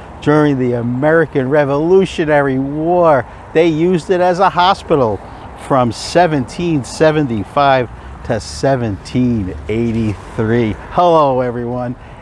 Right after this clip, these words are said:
It's a beautiful April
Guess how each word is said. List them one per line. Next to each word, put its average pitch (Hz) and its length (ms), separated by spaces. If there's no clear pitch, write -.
It's - 240
a 123 140
beautiful 147 680
April 131 680